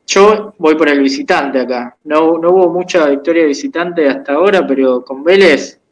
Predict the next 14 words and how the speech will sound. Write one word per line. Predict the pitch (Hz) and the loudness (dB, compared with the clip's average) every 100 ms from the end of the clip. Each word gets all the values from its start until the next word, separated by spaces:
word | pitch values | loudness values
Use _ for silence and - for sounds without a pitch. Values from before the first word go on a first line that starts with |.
| _ _ _ _ _ _ _ _ | _ _ _ _ _ _ _ _
lo, | 143 | 0
lo | 135 139 | 2 4
veo | 147 151 | 4 2
muy, | 151 160 160 | 2 -2 -2
muy | 165 165 | -4 -4
sólido. | - 156 147 131 123 120 - _ _ | 0 0 2 2 0 -6 -16 _ _
Yo | - 160 | -8 -4
pondría | 156 147 143 135 131 | -4 -2 -2 -2 -4
mucho | 139 147 151 139 | -6 -4 -2 0
Vélez | 139 127 117 - | 2 0 -2 -8
para | - 120 117 | -14 -10 -10
la | 117 110 | -12 -16
próxima | 123 - 123 110 | -18 -18 -20 -18
fecha. | - 117 - 127 | -14 -16 -16 -20